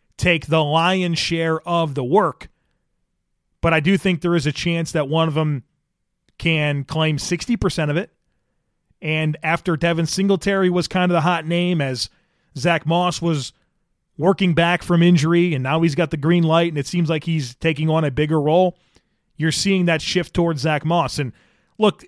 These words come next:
I think the important thing is for us to not ride the roller coaster of training camp,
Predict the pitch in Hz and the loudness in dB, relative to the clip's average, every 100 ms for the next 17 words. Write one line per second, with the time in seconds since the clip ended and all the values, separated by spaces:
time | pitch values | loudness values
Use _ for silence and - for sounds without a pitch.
0 | - 220 294 285 254 214 - 214 196 170 | -6 -2 0 0 0 0 2 0 -2 -2
1 | 196 185 165 - 175 180 - 170 160 165 | 0 0 -2 0 2 2 2 0 0 -2
2 | 151 165 165 165 147 _ _ _ _ _ | 0 0 2 -2 -8 _ _ _ _ _
3 | _ _ 151 151 160 180 175 170 175 - | _ _ -4 0 2 2 2 2 2 2
4 | 156 135 - 156 170 151 170 160 | -4 -4 -2 -2 -2 -2 -2 -4